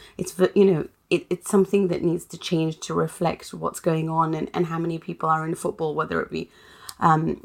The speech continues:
black people, whether it be min-, um, ethnic minorities or whatever it is, and,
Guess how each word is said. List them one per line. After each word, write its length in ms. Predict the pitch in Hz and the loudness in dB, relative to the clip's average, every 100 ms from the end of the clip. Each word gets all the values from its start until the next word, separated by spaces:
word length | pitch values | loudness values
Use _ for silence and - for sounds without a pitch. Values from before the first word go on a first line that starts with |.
| - | -12
black 280 | - 160 - | -6 -6 -4
people, 400 | 185 185 170 165 | -2 0 0 0
whether 300 | 160 160 156 | -2 -2 -4
it 120 | - | -4
be 220 | 160 156 | -6 -4
min-, 380 | 160 160 160 165 | -4 -2 -2 -4
um, 440 | 165 156 151 151 - | -2 -4 -4 -8 -6
ethnic 340 | 165 - 165 - | -6 -4 -6 -2
minorities 720 | 160 160 165 180 180 180 165 | -2 2 2 2 0 -6 -6
or 60 | 160 | -6
whatever 340 | 165 180 175 | 0 2 2
it 80 | 156 | 0
is, 200 | 156 151 | -2 -2
and, 160 | 165 | -4